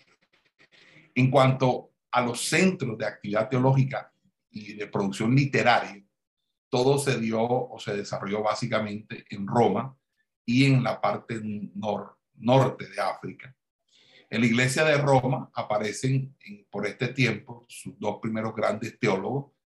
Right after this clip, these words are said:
que es Hipólito y Novaciano, y, eh,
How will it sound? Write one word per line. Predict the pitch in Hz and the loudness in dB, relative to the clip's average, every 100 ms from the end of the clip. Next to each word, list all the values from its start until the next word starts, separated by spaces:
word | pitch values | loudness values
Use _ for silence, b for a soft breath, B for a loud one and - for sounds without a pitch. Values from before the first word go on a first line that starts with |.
| _ _ | _ _
que | 107 | 0
es | 101 - | 0 -2
Hipólito | 110 98 117 110 113 - 120 - | -8 -2 2 2 0 -4 -8 -6
y | 104 | -6
Novaciano, | 101 110 113 120 92 95 135 - _ _ b b b b b _ - | -2 -2 0 2 2 0 -6 -14 _ _ b b b b b _ 2
y, | 131 147 - - | 4 4 2 -4
eh, | 107 110 110 104 107 104 - - | -6 -4 -6 -8 -10 -14 -20 -20